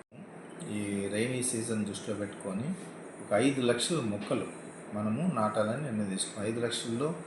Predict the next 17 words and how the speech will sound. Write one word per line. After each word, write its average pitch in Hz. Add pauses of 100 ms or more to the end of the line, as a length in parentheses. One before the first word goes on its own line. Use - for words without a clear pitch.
(300)
ఇప్పటి 120
వరకు 117
దాదాపు 120
ముప్పై 107
మూడు 107
వేల 104
మొక్కలు 101 (500)
మనం 104 (160)
వరల్డ్ 113
ఎన్విరాన్మెంట్ 104
డే 101
కానీ, 101
ఇప్పుడు, 98
ఇప్పుడు 95
జరుగుతున్న 101
దాని 98
ద్వారా 98